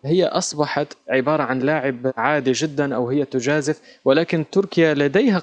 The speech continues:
قوام هذه المجازفة، وهي الآن في وضع يجب عليها أن تجازف، لأن تركيا بالأخير في نهاية الألفين أو لنهاية ألفين واثنان وعشرون وبداية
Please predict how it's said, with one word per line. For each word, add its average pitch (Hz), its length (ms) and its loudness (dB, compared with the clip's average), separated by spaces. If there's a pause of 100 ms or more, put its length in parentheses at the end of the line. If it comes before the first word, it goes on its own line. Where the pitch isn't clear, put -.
قوام 160 360 2
هذه 151 440 2
المجازفة، 139 720 0 (240)
وهي 190 420 4
الآن 170 280 2
في 175 180 2
وضع 180 260 2
يجب 190 340 4
عليها 156 520 2
أن 131 80 -2
تجازف، 113 540 -2
لأن 175 280 2
تركيا 175 440 2 (260)
بالأخير 160 800 0
في 180 180 0
نهاية 160 460 0 (220)
الألفين 151 640 0
أو 147 380 2 (100)
لنهاية 151 460 -2
ألفين 160 320 0
واثنان 151 420 -2
وعشرون 147 440 0
وبداية 139 360 0